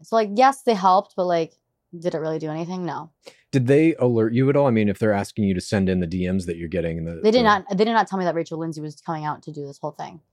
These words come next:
Speaker 2: They just said,
Speaker 1: Mm-hmm.
Speaker 2: "Send us your worst D Ms."
Speaker 1: They're like, "Just, like, let me see what it's like. Like, send me them. Like, you know that this isn't true." Like, a lot of them were very comforting 'cause it's hard to go through.
Speaker 2: Yeah.
Speaker 1: But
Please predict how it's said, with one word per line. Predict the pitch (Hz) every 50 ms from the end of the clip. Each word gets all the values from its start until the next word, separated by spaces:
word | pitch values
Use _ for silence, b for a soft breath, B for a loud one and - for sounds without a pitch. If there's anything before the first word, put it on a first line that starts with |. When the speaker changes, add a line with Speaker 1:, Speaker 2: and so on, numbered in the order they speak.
| _ -
Speaker 2:
They | 117 110
just | 110 127 -
said, | - 127 107
Speaker 1:
Mm-hmm. | -
Speaker 2:
"Send | - 127 110 110 110
us | 107 - -
your | 113 107 98
worst | 95 95 98 - - -
D | 104 95 90
Ms." | 90 95 117 135 135 - - _ _
Speaker 1:
They're | - 214
like, | 214 214 208 185
"Just, | - 214 202 - - - -
like, | 190 202 196 185 196
let | 202 202
me | 214 208
see | - - 202
what | 196 190 180
it's | 175 -
like. | 202 208 202 202 202 202 202 196 190 -
Like, | 175 170 170 170 - _ _ _ _ _ _ _
send | _ - - 190 185
me | 185 185 175
them. | 180 180 180 175 175 175
Like, | 160 160 156 156
you | 180 180
know | 185 180 175
that | 175
this | 160 156 - -
isn't | 156 - 156 135
true." | - - 208 196 196
Like, | 196 185 - - - _ _ _ -
a | 220 247
lot | 262 262 302
of | 320 294
them | 285 269 233 220
were | 190 190 190
very | 175 185 185 180
comforting | - - 175 175 185 185 180 180 180 185 185 202 208 - _ _ _ _ _ -
'cause | 185 170
it's | 170 - 190 - -
hard | - 208 247 202 156 151
to | 180
go | 170 185 208
through. | 202 - 160 127 - 165 - _ _ _ -
Speaker 2:
Yeah. | 82 85 123 139 - 165
Speaker 1:
But | 185 175 165 160 156 156 147 -